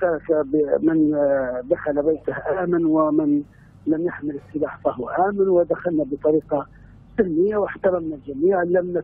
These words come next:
تكن هناك مداهمات، لم تكن هناك إساءة لأحد. تعهدت الفعاليات الشعبية، وطبعًا، آه، حسب قدرتها وحسب رغبتها أن الأمور مستقلة وت-، و-، يعني لا يوجد ما يقلق.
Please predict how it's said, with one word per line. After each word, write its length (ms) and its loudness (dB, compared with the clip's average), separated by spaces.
تكن 200 0
هناك 340 -2
مداهمات، 680 -2
لم 180 0
تكن 260 -2
هناك 440 -2
إساءة 400 -2
لأحد. 480 -4
تعهدت 600 -6
الفعاليات 760 0
الشعبية، 560 -2
وطبعًا، 360 -2
آه، 160 2
حسب 340 -4
قدرتها 440 -2
وحسب 440 -8
رغبتها 440 0
أن 100 2
الأمور 440 0
مستقلة 680 0
وت-، 300 0
و-، 380 4
يعني 480 2
لا 120 2
يوجد 460 2
ما 240 0
يقلق. 560 -4